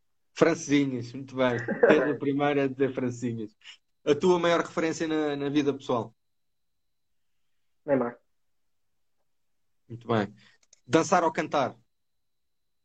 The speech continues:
Speaker 2: Cantar.
Speaker 1: És cantor?
Speaker 2: Não.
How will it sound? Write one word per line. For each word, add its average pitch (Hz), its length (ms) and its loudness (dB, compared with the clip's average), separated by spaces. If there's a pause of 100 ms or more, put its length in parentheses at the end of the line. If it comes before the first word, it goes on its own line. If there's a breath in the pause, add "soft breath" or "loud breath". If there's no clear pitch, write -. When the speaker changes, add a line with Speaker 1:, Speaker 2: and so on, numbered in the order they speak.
(400)
Speaker 2:
Cantar. 135 440 2 (880)
Speaker 1:
És 120 120 0
cantor? 156 480 2 (800)
Speaker 2:
Não. 139 260 -2